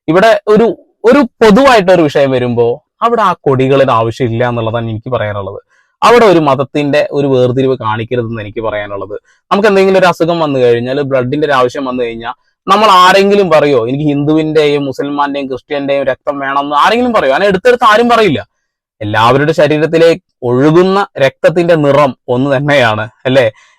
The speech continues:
എല്ലാവർക്കും ക്യാൻസർ എന്ന മഹാരോഗം ഉണ്ടാവാറുണ്ട്. ഇന്ന മതത്തിലുള്ള ആളുകൾക്ക് അത് ഉണ്ടാവില്ല, ഇന്ന മതത്തിലെ ആൾക്കാർക്ക് ഉണ്ടാവും, അങ്ങനെയൊന്നുമില്ലല്ലോ. എല്ലാവർക്കും അസുഖം ഉണ്ടാവാറുണ്ട്.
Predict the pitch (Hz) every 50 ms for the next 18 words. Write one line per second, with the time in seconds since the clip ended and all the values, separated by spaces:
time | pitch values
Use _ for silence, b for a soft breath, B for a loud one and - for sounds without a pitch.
0 | b b 135 151 180 196 226 240 262 233 214 214 196 175 190 196 175 180 165 160
1 | 165 160 190 175 170 165 165 156 143 131 120 139 139 143 143 143 139 139 123 113
2 | 120 123 127 127 123 123 113 110 104 113 120 131 143 156 165 160 147 156 - -
3 | 165 165 165 165 160 160 165 165 165 160 165 165 160 156 156 156 156 156 151 147
4 | 147 151 151 b b b b - 143 143 160 160 160 151 160 160 160 156 151 143
5 | 160 151 151 156 143 135 143 151 147 131 131 151 180 190 190 180 165 160 151 147
6 | 143 _ _ - 131 127 143 175 180 160 131 123 127 - 131 117 - 123 120 113
7 | 110 107 107 107 107 107 104 104 101 95 95